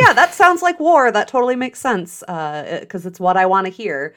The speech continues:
As far as what happened on Dragonstone, well, some say it's hard to believe that Roland Storm, who idolizes the warrior,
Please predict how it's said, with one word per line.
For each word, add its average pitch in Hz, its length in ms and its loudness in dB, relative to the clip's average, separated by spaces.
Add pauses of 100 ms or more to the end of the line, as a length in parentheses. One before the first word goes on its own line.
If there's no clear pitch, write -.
As 170 160 -6
far 185 260 2
as 196 180 -2
what 165 200 2
happened 147 400 -4
on 147 120 -4
Dragonstone, 160 840 -2
well, 233 540 0
some 277 320 -2
say 208 440 0
it's 185 140 -6
hard 175 360 0
to 262 100 -6
believe 151 500 -10
that 170 240 -4
Roland 143 400 -8
Storm, 120 480 -16
who 170 180 -12 (100)
idolizes 226 580 -8
the 311 80 -10
warrior, 127 680 -8